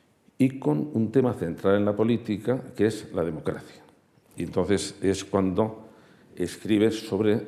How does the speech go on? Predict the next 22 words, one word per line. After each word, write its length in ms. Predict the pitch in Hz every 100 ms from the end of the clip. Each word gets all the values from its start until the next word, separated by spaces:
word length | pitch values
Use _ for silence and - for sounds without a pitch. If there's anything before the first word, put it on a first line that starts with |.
| -
la 100 | 87
democracia 440 | 82 78 78 87
radical. 400 | - 78 - - - _ _ _ _ _ _ _ - - _ _ _ _ _ _
Entonces, 300 | - 131 139
la 80 | 107
democracia 400 | 95 90 120 127
radical 600 | 120 110 104 120 127 - -
es 300 | 104 98 - -
una 160 | 95
democracia 420 | 98 95 101 98 85
que 80 |
tiene 200 | 78 90
que 80 | 95
ser 120 | -
muy 160 | 76 98
participativa 720 | 95 78 76 87 98 87 82 - - - _ _ _ _ - - - _ _ _ -
y 180 | 87
que 320 | - 107 113 -
intenta, 760 | 90 82 - 85 82 - 101 101 - -
eh, 160 | 90 80
llegar 640 | 82 82 92 98 104 - - - _
a 340 | 92 95 107